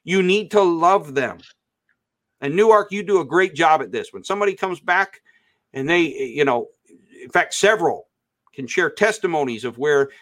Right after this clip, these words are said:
they may have been away from God or been away from our church, and they, and they had had a path that they walked, and then they came back. And one of the reasons that they even stayed, the reason God even was able to reach them, is because they did not get what so many places will do, which is that,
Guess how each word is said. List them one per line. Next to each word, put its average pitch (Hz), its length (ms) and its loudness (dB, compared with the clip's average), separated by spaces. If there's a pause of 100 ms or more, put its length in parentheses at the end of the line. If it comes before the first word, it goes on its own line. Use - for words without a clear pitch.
they 147 100 0
may 165 140 2
have 170 100 2
been 190 160 4
away 185 220 4
from 170 180 0
God 190 280 6
or 175 80 2
been 160 160 0
away 170 260 2
from 170 220 -2
our 165 120 4
church, 190 360 -2
and 143 120 -4
they, 139 140 -2
and 135 100 -4
they 135 120 -2
had 123 280 -8 (400)
had 175 200 2
a 170 60 0
path 185 420 0
that 156 120 -6
they 165 120 -4
walked, 190 360 4
and 139 160 -2
then 180 120 0
they 160 120 -4
came 147 260 -8
back. 170 300 2
And 139 200 -2 (220)
one 185 280 4
of 202 60 6
the 185 80 2
reasons 208 420 2
that 214 160 2
they 208 120 2
even 247 220 -6
stayed, 156 380 0
the 123 100 -6
reason 185 280 -4
God 196 240 4
even 190 220 -2
was 175 100 0
able 196 160 2
to 180 60 -2
reach 190 260 -2
them, 160 160 -2
is 131 120 -6
because 147 400 -6
they 160 180 -4
did 160 340 0
not 180 340 2 (180)
get - 540 0 (580)
what 143 200 2
so 180 200 0
many 160 240 -2
places 143 460 -2
will 139 120 4
do, 170 300 0
which 123 240 -4
is 143 140 -2
that, 143 240 2